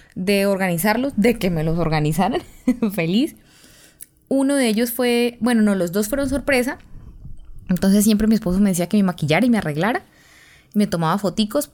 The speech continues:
pero sobre todo el segundo, el que él me organizó, yo estaba convencida y segurísima que iba para mi sesión de embarazadita.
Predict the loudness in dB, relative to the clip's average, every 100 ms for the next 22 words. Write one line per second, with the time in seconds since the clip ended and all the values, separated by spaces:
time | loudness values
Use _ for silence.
0 | _ 0 2 2 2 2 0 0 0 0
1 | 2 2 0 0 0 2 2 0 2 0
2 | 0 0 -2 -2 -2 2 4 4 2 -2
3 | 0 2 2 2 0 0 0 0 -2 -2
4 | -2 -2 -2 -2 -2 -4 -4 -2 0 0
5 | 0 -2 -4 -4 -4 -10